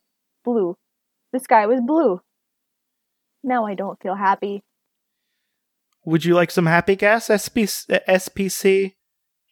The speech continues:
Speaker 2: thir-, mm, S C P twenty-two fifty-eight dash thirteen?
Speaker 1: Boy, would I!
Speaker 2: Now, happy gas is helium. That's what they call p-, helium.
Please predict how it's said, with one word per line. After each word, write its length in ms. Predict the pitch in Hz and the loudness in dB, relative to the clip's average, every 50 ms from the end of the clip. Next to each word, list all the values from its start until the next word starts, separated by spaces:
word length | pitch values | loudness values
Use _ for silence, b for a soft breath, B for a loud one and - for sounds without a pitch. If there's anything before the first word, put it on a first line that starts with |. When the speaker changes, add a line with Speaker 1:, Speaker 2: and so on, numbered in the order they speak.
| _ _ _ _ _ _ _ _ _ _ - | _ _ _ _ _ _ _ _ _ _ -2
Speaker 2:
thir-, 160 | 165 170 170 | 0 0 0
mm, 220 | - 185 165 180 - - | 0 -4 -4 -4 -4 0
S 160 | - 180 175 - | 0 0 2 2
C 220 | - - 202 190 | 2 2 2 2
P 420 | - - 185 190 190 196 196 196 _ _ _ _ _ _ _ _ _ _ | 2 2 2 2 2 2 -2 -4 _ _ _ _ _ _ _ _ _ _
twenty-two 400 | - - 190 185 185 - - 196 | -2 0 2 2 2 2 0 0
fifty-eight 500 | - - 185 - 196 196 190 190 185 _ | 2 2 0 2 2 2 2 2 0 _
dash 280 | - 180 180 175 - - | 0 2 2 2 -2 0
thirteen? 440 | - 202 196 196 - 202 226 247 262 _ _ _ _ _ _ _ _ _ _ _ _ _ _ _ _ _ _ - | 0 0 0 2 0 -2 -2 -2 -6 _ _ _ _ _ _ _ _ _ _ _ _ _ _ _ _ _ _ -6
Speaker 1:
Boy, 420 | 240 254 240 349 403 466 403 311 | -4 2 4 6 6 6 6 2
would 340 | 294 277 359 453 466 453 403 | 0 0 4 4 6 8 8
I! 400 | 320 269 262 262 269 277 320 330 _ _ _ _ _ _ _ _ _ _ - | 8 8 8 6 4 2 0 -6 _ _ _ _ _ _ _ _ _ _ -4
Speaker 2:
Now, 160 | - 180 175 165 | 0 2 2 2
happy 320 | 156 180 202 - 208 202 | 4 2 2 2 2 2
gas 360 | 175 185 170 160 160 160 - | 4 4 4 4 2 2 2
is 460 | 160 151 139 127 123 - - - - _ _ _ _ | 2 2 2 0 -4 -8 -12 -14 -16 _ _ _ _
helium. 640 | - - - 160 151 127 117 120 117 113 107 113 120 _ _ | -14 -2 0 2 2 2 2 0 -2 -4 -6 -10 -16 _ _
That's 200 | 160 151 143 - | 0 0 0 2
what 180 | 160 151 135 - | 0 0 2 4
they 160 | 135 123 123 | 2 2 2
call 460 | - - 123 117 113 110 107 - _ _ _ _ _ _ _ _ _ _ _ _ _ _ _ | 2 0 0 2 2 0 -4 -8 _ _ _ _ _ _ _ _ _ _ _ _ _ _ _
p-, 100 | - 160 _ _ _ _ _ _ _ _ _ _ | -20 -20 _ _ _ _ _ _ _ _ _ _
helium. 600 | - 139 135 131 127 123 123 117 113 113 113 123 | -6 -2 -2 0 0 -2 -4 -6 -10 -12 -14 -18